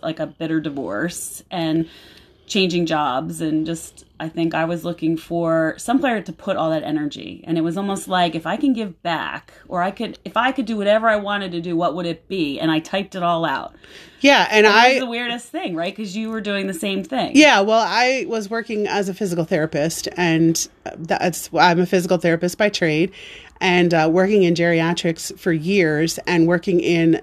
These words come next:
Speaker 2: assisted living and in the homes. And, you know, just seeing how these people were treated,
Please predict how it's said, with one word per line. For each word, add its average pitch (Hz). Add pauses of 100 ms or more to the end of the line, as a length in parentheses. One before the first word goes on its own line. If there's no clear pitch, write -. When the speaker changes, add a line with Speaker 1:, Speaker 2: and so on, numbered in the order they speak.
Speaker 2:
assisted 196
living 170
and 170
in 165
the 151
homes. 170 (500)
And, 185 (100)
you 202
know, 180
just 240
seeing 220
how 185
these 175
people 185
were 156
treated, 160